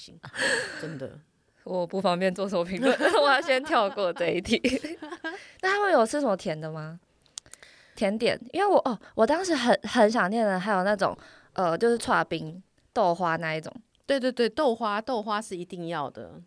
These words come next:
Speaker 2: 我想一下，哦，绿豆蒜，其他地方没有绿豆蒜。
Speaker 1: 他去吃了那个啊，雪人兄弟啦，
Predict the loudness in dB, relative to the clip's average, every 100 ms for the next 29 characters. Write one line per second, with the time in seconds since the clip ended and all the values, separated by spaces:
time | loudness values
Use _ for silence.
0 | _ _ _ _ -10 -6 -4 -4 -6 -6
1 | -2 0 2 0 0 -2 -2 -2 0 0
2 | -2 -6 -6 -6 -6 -6 -4 -4 -6 -6
3 | -6 -6 -10 -12 -14 _ _ _ -4 -2
4 | -2 -4 -4 0 2 0 0 0 0 -2
5 | -4 -2 -2 -2 -2 -4 -6 -6 -8 -10